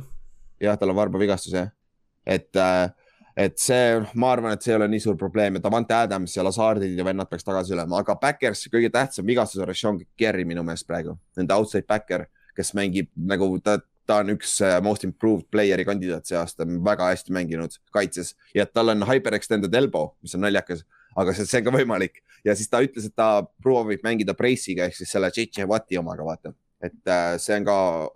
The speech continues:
asi, millel silma peal hoida selle mängu, mängu juures just. Siis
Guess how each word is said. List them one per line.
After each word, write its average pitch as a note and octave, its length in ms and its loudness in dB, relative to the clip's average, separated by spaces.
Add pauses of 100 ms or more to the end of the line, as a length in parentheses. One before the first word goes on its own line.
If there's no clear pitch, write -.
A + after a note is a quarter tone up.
asi, G2 180 -4
millel E2+ 240 -4
silma F2+ 240 -4
peal E2 160 -4
hoida D#2 160 -8
selle F#2 220 -6
mängu, D#2 420 -6
mängu E2+ 240 -6
juures E2 240 -6
just. D#2 160 -20 (840)
Siis A2 480 4